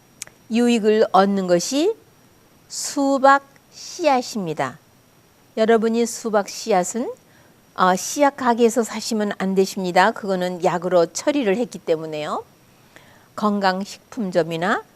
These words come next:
아니면 여러분이 여름 동안에 수박을 잡수실 때 그 씨앗을 골라서 말려 두시면 가족 중에 누가 필요할 때 사용하실 수 있습니다. 이뇨작용이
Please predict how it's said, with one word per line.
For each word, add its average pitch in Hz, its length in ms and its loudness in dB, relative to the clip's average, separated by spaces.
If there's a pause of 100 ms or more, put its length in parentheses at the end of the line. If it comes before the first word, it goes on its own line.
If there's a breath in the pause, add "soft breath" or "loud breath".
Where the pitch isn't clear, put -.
(140)
아니면 233 560 -2
여러분이 233 580 0
여름 233 320 4
동안에 226 400 2
수박을 208 480 0
잡수실 202 520 -8
때 240 180 6
그 226 300 -2
씨앗을 208 580 2
골라서 190 640 0 (280 loud breath)
말려 185 580 2
두시면 233 640 -2 (640 soft breath)
가족 208 400 -2
중에 190 300 -2
누가 185 260 0
필요할 277 500 0
때 214 200 2
사용하실 220 560 -2
수 180 160 -6
있습니다. 151 640 -6 (800 soft breath)
이뇨작용이 240 840 2